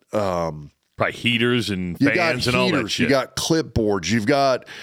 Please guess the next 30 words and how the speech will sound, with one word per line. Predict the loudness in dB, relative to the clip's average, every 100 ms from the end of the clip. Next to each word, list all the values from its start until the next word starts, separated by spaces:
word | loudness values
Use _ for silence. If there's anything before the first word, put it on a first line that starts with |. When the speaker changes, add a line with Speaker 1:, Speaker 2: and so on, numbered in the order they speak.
| -8
Speaker 1:
these | -2 0
big | 0 2 2 0 -2
duffel | 0 0 0 -2
bags | 0 0 0 -2 -4
filled | 0 2 2 0
with | -2 -2
equipment, | -6 -6 0 0 0 -6 -6
Speaker 2:
Which, |
Speaker 1:
sideline | -2 0 2 2 2 0 0 -2
Speaker 2:
which | 0 2 2
when | 2
you | 2
Speaker 1:
coats. | 2
Speaker 2:
played, | 2 2 2 2
a | -2
grunt | 0 2 0 0
would | -2
pick | 0 0 0
that | -2
shit | -2 -2
up. | -2 -8 -16 _ _ _
Speaker 1:
We're | -4 2 4 4
watching | 2 2 2 0 0 0 -2
this, | -2 -2 -2 -4 -2
and | -2 0
I'm | 0 0
watching | 0 0 0 -2 -2 -2 0
the | -2
D-line | -2 0 2 2 2 0 -2 -6
coach | -4 -2 -2 -4 -6 -10